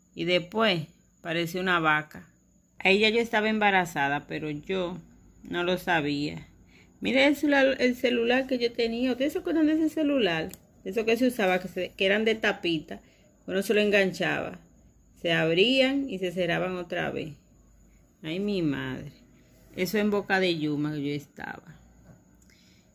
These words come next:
Y yo me sentía media mal, porque tenía malestar y era que estaba embarazada, pero no me acor-, dije que no me acordaba, no sabía. Y aquí eso fue allá.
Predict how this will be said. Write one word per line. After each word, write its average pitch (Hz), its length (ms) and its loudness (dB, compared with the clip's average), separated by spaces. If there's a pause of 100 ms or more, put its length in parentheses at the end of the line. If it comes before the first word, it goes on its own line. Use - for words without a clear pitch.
(340)
Y 165 100 -4
yo 175 100 0
me 190 80 2
sentía 185 460 0
media 165 460 2
mal, 151 340 0 (500)
porque 165 180 -10
tenía 160 260 0
malestar 170 680 0
y 156 80 0
era 165 140 -4
que 175 60 -10
estaba 165 200 -6
embarazada, 165 840 -2
pero 202 260 -2
no 175 120 -4
me 180 120 -4
acor-, 180 340 -8 (220)
dije 165 240 -4
que 160 100 -6
no 151 80 -2
me 156 100 0
acordaba, 151 360 -2
no 165 160 -2
sabía. 147 580 -2 (2250)
Y 165 120 -6
aquí 165 380 -4
eso 165 240 -6
fue - 260 -10
allá. 139 320 -8